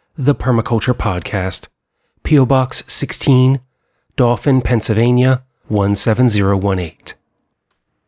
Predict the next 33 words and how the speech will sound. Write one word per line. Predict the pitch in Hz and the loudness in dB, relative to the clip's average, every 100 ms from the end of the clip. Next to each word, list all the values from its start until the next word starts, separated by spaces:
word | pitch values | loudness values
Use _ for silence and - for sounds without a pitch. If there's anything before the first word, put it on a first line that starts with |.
| _ - | _ -4
If | 139 | 0
you'd | 165 | 2
like | 180 180 | 0 2
more | 139 139 | 0 2
from | 147 | 0
the | 135 | 0
show, | - 107 82 76 _ _ _ - | 0 -2 -4 -8 _ _ _ -4
become | 135 160 | 0 2
a | 165 | 2
Patreon | 147 139 147 139 139 | 0 -2 0 0 0
Patreon | 123 104 107 95 95 87 _ _ | -2 -2 -2 0 -2 -6 _ _
and | 127 | -4
get | 131 | -2
the | 127 | 0
weekly | 113 113 107 | -2 0 0
update, | 113 - 123 123 _ _ _ _ _ _ | 0 -2 -4 -4 _ _ _ _ _ _
participate | - 139 - 147 143 | -4 -2 -2 0 0
in | 127 | 0
the | |
monthly | 120 123 120 123 | 0 0 0 0
A | 117 | 0
M | 107 | 2
A, | 113 117 123 - _ _ _ _ _ | 2 0 -2 -10 _ _ _ _ _
and | 143 | 0
join | 135 165 | 4 4
the | 151 - | 2 0
ongoing | 139 143 127 127 127 | 2 2 2 2 2
conversations | - 127 117 120 123 107 120 104 | 0 -2 0 -2 0 0 0 0
about | 104 - | -2 -4
what | 110 | -4
makes | 131 151 - | 0 -2 -4
permaculture | - 139 151 151 131 151 | -2 0 0 -2 -2 -4
permaculture | - 131 107 98 92 104 95 | -2 -4 -2 -4 -4 -4 -6